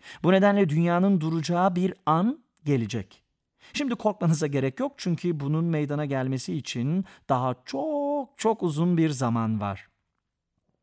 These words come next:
Dünya gitgide daha da yavaş dönüyor ve ayda daha fazla uzaklaşıyor. Gelecekte nelerin olacağını ise yalnızca tahmin edebiliyoruz. Biz fizikçiler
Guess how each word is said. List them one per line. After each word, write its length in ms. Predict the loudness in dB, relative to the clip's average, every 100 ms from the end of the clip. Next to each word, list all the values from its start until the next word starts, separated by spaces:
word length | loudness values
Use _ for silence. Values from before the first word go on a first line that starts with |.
| _ _ _ _ _ -2
Dünya 400 | 2 4 6 4 0 -12 -8 0
gitgide 680 | 0 0 -4 -2 0 0 -2 _ 0
daha 240 | 4 4
da 60 | 4
yavaş 420 | 2 0 -4 -6
dönüyor 420 | -4 -2 -2 -4 -8 -16 0
ve 180 | 2 2
ayda 560 | 0 -2 -2 0 0 -2 -6 2
daha 220 | 2 2
fazla 440 | -2 0 -2 -2 -6
uzaklaşıyor. 840 | -4 -6 -6 -8 -8 -6 -6 -8 _ _ _ _ _ -6
Gelecekte 720 | 2 4 4 2 0 0 0 -2 -4 0
nelerin 540 | 2 4 4 4 4
olacağını 560 | 2 0 -4 -6 -6 -8
ise 400 | -8 -4 -4 -6 _ _
yalnızca 460 | 4 4 4 0 -2
tahmin 440 | 0 -2 0 0
edebiliyoruz. 800 | 0 -2 -2 -4 -6 -8 -14 -20 _ _ _ -2
Biz 180 | -2 0
fizikçiler 640 | -2 -4 -4 -2 0 0